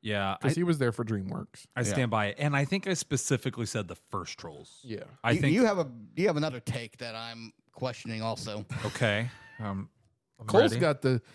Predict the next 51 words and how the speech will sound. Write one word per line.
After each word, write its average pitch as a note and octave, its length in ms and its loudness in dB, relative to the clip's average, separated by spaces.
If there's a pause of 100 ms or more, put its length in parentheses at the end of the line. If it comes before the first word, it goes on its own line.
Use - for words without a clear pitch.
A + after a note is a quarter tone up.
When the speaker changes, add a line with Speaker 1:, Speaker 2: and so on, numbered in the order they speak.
(220)
Speaker 2:
the C3 80 0
steel D3+ 260 0
trap C#3 300 2
of A2+ 120 0
a A2 40 2
memory. A2 300 8
Speaker 1:
Yeah, D3+ 180 6
Speaker 2:
I G3+ 160 6
Speaker 1:
Cole's A3+ 140 2
Speaker 2:
forget G3 400 4
Speaker 1:
brain D3+ 140 0
Speaker 2:
things B2 180 -6
too. A2+ 180 2
Speaker 1:
I E3+ 160 6
genuinely, D3+ 460 2
hold B2 180 4
up. G2 240 0
I B2+ 140 6
mean, C3 320 2
you C#3 140 6
read, C3 260 2
like, A#2 340 -4
like, A2+ 160 -2
these A2+ 180 -2
evolutionary G#2 580 -2
theories G#2 440 -4
where G#2 80 -10
some G#2 240 -8
species G2 480 -10
become, F#2+ 480 -8
they A2 160 -2
adapt G2 500 -4 (140)
because A2 400 -4
of F#2+ 80 -8
their G2 180 -4
environment, F#2 720 -4
and, G#2+ 120 -6
like, G2+ 180 -4
sometimes A#2+ 400 -6
they G#2+ 80 -6
get F#2+ 140 -10
weaker G2+ 340 -4
because A#2+ 260 -2
of B2 60 -4
their B2 140 0
environment. B2+ 480 0 (320)
I B2 100 2
think B2 200 -2
that A#2+ 120 2
I G#2+ 80 2
genuinely G2 720 -4